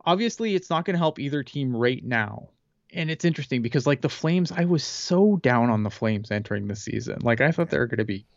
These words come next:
fighting with the Ducks for the bottom, because I thought, like, if Daryl Sutter didn't get anything out of last year, what is he gonna get out of this year? Now, I've been wrong so far. And,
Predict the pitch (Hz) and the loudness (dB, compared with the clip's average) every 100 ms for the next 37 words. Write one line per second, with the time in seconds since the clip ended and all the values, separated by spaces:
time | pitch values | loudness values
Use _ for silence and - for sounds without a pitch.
0 | _ _ - 139 135 135 117 117 - 117 | _ _ 0 4 4 4 0 -4 -2 -2
1 | - - - 120 110 107 110 117 104 - | -2 -14 -6 -2 -2 0 2 2 0 -6
2 | - - - - - 135 127 127 131 131 | -16 -20 -20 -8 0 2 4 4 4 2
3 | 123 135 120 117 - _ _ _ _ _ | 2 0 0 -4 -16 _ _ _ _ _
4 | _ _ _ _ _ _ _ _ - 165 | _ _ _ _ _ _ _ _ -6 -4
5 | - - 143 139 - 156 151 131 127 127 | -4 -2 0 0 -2 -2 0 0 0 0
6 | 123 123 120 120 110 113 113 - 113 117 | 0 0 0 0 0 -2 -4 0 2 4
7 | 120 113 107 107 107 117 - 104 113 127 | 4 4 4 4 4 2 0 2 2 4
8 | 127 127 143 143 131 131 - 123 - - | 2 4 4 2 0 0 0 -2 -4 -18
9 | _ _ _ _ _ _ _ - 135 117 | _ _ _ _ _ _ _ -2 0 2
10 | 110 | 0